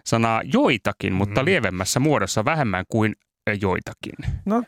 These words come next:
Speaker 2: sehän oli hyvä välipala tähän, kun tuota pommit lentelee, nyt lenteleekin hiutaleita. Siis tota, ö, onko sulla, vaivaako sulla sotaväsymys? Tuosta puheesta päätellen saattaa vaivata. Rajansa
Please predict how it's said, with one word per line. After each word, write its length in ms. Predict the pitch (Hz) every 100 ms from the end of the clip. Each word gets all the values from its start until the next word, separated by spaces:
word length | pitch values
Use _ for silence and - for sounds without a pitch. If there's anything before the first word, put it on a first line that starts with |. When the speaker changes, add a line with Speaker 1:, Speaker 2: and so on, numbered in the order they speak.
| -
Speaker 2:
sehän 240 | 247 240
oli 120 | 226 202
hyvä 220 | 226 156
välipala 460 | 165 135 - 123 117
tähän, 260 | 151 123
kun 160 | 110 110
tuota 220 | 123 123
pommit 400 | - 147 123 107
lentelee, 400 | 113 104 110 113
nyt 180 | 117 117
lenteleekin 520 | 120 117 113 120 110
hiutaleita. 600 | 131 123 113 95 98 110
Siis 260 | - 139 -
tota, 380 | - - 151 143
ö, 400 | 160 151 151 151 - - - - _ -
onko 180 | - 151
sulla, 240 | 147 180 180
vaivaako 320 | 214 202 170
sulla 160 | 226
sotaväsymys? 960 | 190 285 277 160 220 214 165 101 101 - - _ _
Tuosta 360 | 156 - 170 151 - - - - - -
puheesta 360 | - 151 143 160
päätellen 420 | 143 151 - 151
saattaa 440 | - 180 - 170 175
vaivata. 420 | 170 113 104 113
Rajansa 380 | 202 254 165